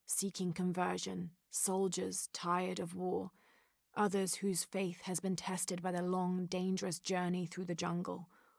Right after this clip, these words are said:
All lured by Lopez's gospel of purity through labor. We work from sunrise to sunset, and then Lopez,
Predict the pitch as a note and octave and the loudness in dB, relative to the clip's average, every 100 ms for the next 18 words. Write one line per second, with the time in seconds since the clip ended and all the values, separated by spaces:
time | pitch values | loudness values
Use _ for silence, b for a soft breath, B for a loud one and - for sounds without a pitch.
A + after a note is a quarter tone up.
0 | b - G#3+ G#3 F#3+ G3 F#3+ F3+ F#3 F3+ | b 0 4 4 6 6 6 4 2 2
1 | F#3 F#3+ G3 F#3+ F#3+ E3+ - F#3+ - - | 4 4 2 0 0 0 2 0 0 0
2 | F#3 F3 - F#3+ F#3 E3+ F3+ E3+ F3+ F3 | -2 -2 0 2 4 2 -2 -2 0 2
3 | E3+ E3+ F#3 F3 _ _ _ _ _ _ | 2 0 -4 -8 _ _ _ _ _ _
4 | - G3 F3 F#3+ - - F#3 F3 - F3+ | 2 4 6 2 2 0 2 4 6 6
5 | F3+ E3 E3 - F#3 - E3+ E3 - E3 | 6 4 4 0 0 0 2 2 2 0
6 | - - _ - F#3 F3+ F3 F#3 - F3 | -2 -10 _ -2 2 4 4 2 0 -2
7 | D3+ F3 | -2 0